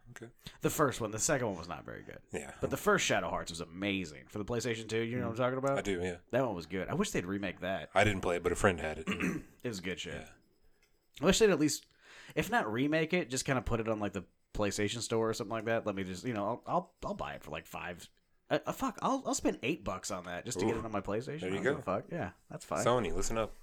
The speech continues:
Speaker 2: Yeah, get, get that shit out there, Doug. That's good shit. But yeah, Legends of Dragoon is pretty amazing.
Speaker 1: Yeah.
Speaker 2: And spoiler alert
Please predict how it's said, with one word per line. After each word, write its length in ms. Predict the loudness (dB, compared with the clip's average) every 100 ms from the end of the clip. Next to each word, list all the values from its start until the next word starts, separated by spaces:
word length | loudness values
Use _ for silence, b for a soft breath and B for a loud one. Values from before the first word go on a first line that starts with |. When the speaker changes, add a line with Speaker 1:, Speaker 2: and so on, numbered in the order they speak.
| -2
Speaker 2:
Yeah, 140 | -2 0
get, 240 | -4 -6 -4
get 120 | -2
that 100 | -2
shit 140 | 0
out 140 | 0 0
there, 80 |
Doug. 240 | -2 -2 -4 -10 -10
That's 300 | -8 -4 -4
good 160 | -2 -4
shit. 280 | -4 -4 -6 B B B 4
But 140 | 6
yeah, 140 | 6
Legends 520 | 4 2 2 0 -2 0
of 380 | 2 2 0
Dragoon 420 | -4 -4 -4 -6 -8
is 100 | -10
pretty 220 | -10 -12
amazing. 380 | -12 -12 -12 -14 -14
Speaker 1:
Yeah. 80 | -14 -16 -20 _ _
Speaker 2:
And 100 | -2
spoiler 540 | -2 2 2 4 2 2
alert 380 | 2 0 -2